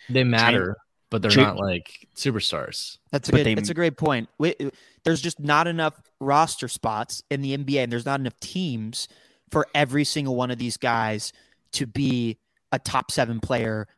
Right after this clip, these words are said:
Speaker 3: on an N B A roster. It's just not
Speaker 1: Right.
Speaker 3: gonna happen. You, we might get a really good year where fifteen of these guys stay in the league for, for twelve plus years, which is fantastic, which is exactly what the league wants. But you're, you're really right, Nick. Like,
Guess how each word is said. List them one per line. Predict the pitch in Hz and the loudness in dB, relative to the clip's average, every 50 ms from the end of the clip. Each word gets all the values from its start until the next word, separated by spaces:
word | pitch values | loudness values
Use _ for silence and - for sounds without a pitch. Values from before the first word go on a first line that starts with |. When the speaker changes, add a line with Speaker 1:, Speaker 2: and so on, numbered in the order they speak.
| _ - | _ -4
Speaker 3:
on | - 127 | -4 -2
an | 113 113 | -2 -4
N | 110 113 | -4 -4
B | 113 113 - | -6 -6 -6
A | 104 | -6
roster. | 117 - - - - - 98 92 | -6 -6 -8 -8 -8 -8 -8 -8
It's | - - 160 | -6 -4 -4
just | 160 - 165 | -2 0 0
not | 165 | 0
Speaker 1:
Right. | 151 - | 0 0
Speaker 3:
gonna | 139 120 113 | -2 -4 -2
happen. | - 135 147 143 - 107 95 92 - | 2 4 4 4 2 -2 -12 -8 -4
You, | 131 143 | -2 0
we | 143 143 156 | 0 2 4
might | 156 151 160 151 - | 4 4 4 4 4
get | 170 135 - - - _ _ _ _ _ _ - | 2 2 2 0 -4 _ _ _ _ _ _ 0
a | 139 131 | 2 4
really | 123 147 160 156 143 | 4 6 6 6 4
good | 120 147 151 156 143 | 4 2 0 0 0
year | 131 131 131 131 131 | 0 0 2 2 2
where | 127 123 120 | 2 0 -2
fifteen | - - - 151 - - - - 160 160 156 | -2 -2 -2 -2 -2 -4 -6 -6 -4 -4 -4
of | 147 | -4
these | 123 120 120 - | -4 -4 -4 -2
guys | - 135 131 127 123 120 117 | 0 2 4 4 4 2 0
stay | - - 139 127 123 | 0 0 0 0 0
in | 117 113 | 0 -2
the | 113 | -4
league | 110 127 143 127 - | -2 -2 -2 -4 -4
for, | - - 123 113 104 - | -8 -8 -8 -8 -8 -8
for | - 131 | -8 -10
twelve | 107 - - - 175 117 110 - | -8 -6 -2 0 0 0 0 -2
plus | - - 107 - - - | -4 -6 -6 -6 -6 -8
years, | 151 180 190 131 131 - | -6 -6 -6 -6 -6 -6
which | - 135 | -6 -4
is | 139 123 | -4 -4
fantastic, | - 135 110 101 - 123 123 120 113 - - 104 - _ _ _ _ _ _ _ - | -4 -4 -6 -6 -4 -2 -2 -2 -2 -4 -8 -14 -16 _ _ _ _ _ _ _ -10
which | 139 120 | -8 -6
is | - 135 | -4 -4
exactly | 131 117 123 147 135 135 - 151 131 | -4 0 2 4 4 4 2 0 -2
what | 123 117 - | -2 -2 -4
the | 117 | -4
league | 113 117 110 - | -4 -4 -4 -2
wants. | 120 117 120 117 - - - - - - _ _ _ _ _ _ _ _ | -2 -2 -2 -2 -4 -8 -10 -12 -12 -12 _ _ _ _ _ _ _ _
But | - 143 135 131 123 113 - _ _ _ _ _ _ _ _ _ _ _ | 6 6 8 8 6 4 2 _ _ _ _ _ _ _ _ _ _ _
you're, | - 143 151 143 143 139 135 - - _ _ _ _ _ _ | 0 2 4 4 4 2 2 0 -4 _ _ _ _ _ _
you're | 135 143 139 | -2 2 4
really | 165 175 156 139 | 6 6 6 6
right, | 131 143 160 165 131 117 - - | 6 8 8 8 8 6 2 -2
Nick. | 131 117 127 - - | -4 -4 -4 -4 -4
Like, | 123 120 113 - - | -4 -4 -4 -4 -10